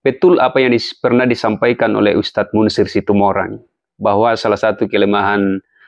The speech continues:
umat sebelah ini ya suka berdebat, suka berargumen di mana-mana, tetapi tidak punya data. Itulah mereka.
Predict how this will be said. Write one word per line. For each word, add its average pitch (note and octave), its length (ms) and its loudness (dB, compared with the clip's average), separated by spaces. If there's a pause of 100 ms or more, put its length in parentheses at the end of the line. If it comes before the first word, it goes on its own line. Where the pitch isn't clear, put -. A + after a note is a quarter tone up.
(160)
umat A2 240 -4
sebelah G#2+ 400 0
ini D#3 320 4
ya C#3 100 0
suka C#3+ 460 0
berdebat, B2 560 0
suka B2 400 -2
berargumen A2+ 880 2
di A#2 80 4
mana-mana, B2 500 2
tetapi - 640 -4
tidak A2+ 560 -2
punya G2+ 340 -2
data. F#2+ 560 -4 (300)
Itulah G#3 320 0
mereka. G3+ 420 0